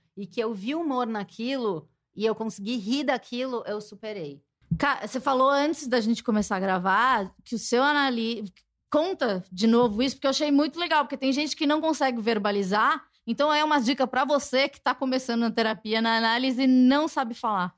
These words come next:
Speaker 1: Eu, é, eu, eu ia na análise, eu comecei muito cedo a ir na análise, e,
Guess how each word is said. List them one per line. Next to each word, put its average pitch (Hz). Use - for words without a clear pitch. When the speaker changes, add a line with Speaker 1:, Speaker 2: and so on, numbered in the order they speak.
Speaker 1:
Eu, 226
é, 196
eu, 185
eu 190
ia 208
na 214
análise, 202
eu 180
comecei 175
muito 180
cedo 156
a 151
ir 143
na 143
análise, 165
e, 151